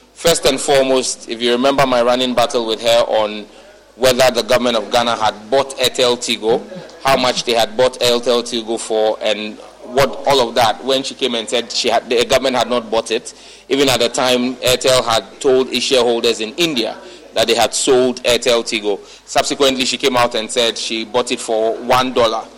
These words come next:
Later, we are hearing twenty-five million dollars. Now, the question is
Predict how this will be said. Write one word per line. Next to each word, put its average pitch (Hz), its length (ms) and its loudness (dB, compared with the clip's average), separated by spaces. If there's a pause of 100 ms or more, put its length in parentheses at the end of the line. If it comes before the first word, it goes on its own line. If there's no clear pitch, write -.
(280)
Later, 131 300 2
we 120 140 2
are 113 60 2
hearing 131 400 4
twenty-five 120 520 0
million 120 360 0
dollars. 113 420 0 (520)
Now, 117 580 2 (180)
the 123 80 2
question 143 380 0
is 123 500 0